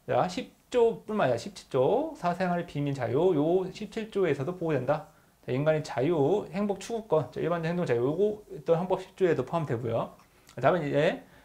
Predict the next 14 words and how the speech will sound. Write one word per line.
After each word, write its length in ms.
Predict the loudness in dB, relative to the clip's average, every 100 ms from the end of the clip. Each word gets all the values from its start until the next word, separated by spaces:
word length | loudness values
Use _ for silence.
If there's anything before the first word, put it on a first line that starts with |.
| _
혐언권은요, 880 | 0 4 4 6 6 6 4 4 2
생명권도 680 | 0 2 4 6 4 6 4
이제 160 | 4 2
포함된다 400 | 0 0 2 0
보죠. 240 | -2 -8 -8
혐-, 240 | -8 -10 -12 -20 -20 _ -12
예, 400 | -6 -4 -4 -8 -6
혐언권은 720 | -2 -2 2 2 2 0 -2 -10 -20
생명권으로부터도 1040 | -6 -2 2 2 0 0 0 0 -2 -2 -2
도출된다. 560 | -4 -4 -2 -2 -6 -10 _ _ _
따라서 640 | 2 2 4 4 4 4 -4 -12
흡연권과 540 | 0 0 2 4 6
이제 440 | 4 4 2 2 -4 -14 _
혐언권 640 | -2 0 2 4 2 -2